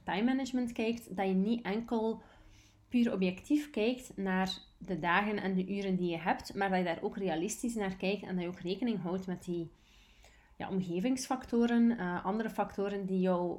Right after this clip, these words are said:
ofwel motiveren om wel productief te zijn of net blokkeren om dat te zijn.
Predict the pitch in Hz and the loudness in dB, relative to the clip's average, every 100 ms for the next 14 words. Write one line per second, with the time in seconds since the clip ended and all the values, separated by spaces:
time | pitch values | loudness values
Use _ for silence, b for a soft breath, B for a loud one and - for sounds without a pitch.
0 | - 190 180 180 175 180 156 160 214 220 | -4 0 0 0 -2 -6 -6 -2 -2 -2
1 | 185 175 170 196 226 220 233 233 - 196 | -4 -2 -2 -2 -2 -4 -2 -4 -4 -2
2 | 185 190 185 175 - - - 180 170 - | 0 2 0 -4 -6 -12 -6 -4 -4 -8
3 | - 185 170 - 175 214 254 233 220 214 | -10 -8 -8 -6 -2 0 0 0 -2 -2
4 | 208 190 196 202 | -2 0 2 2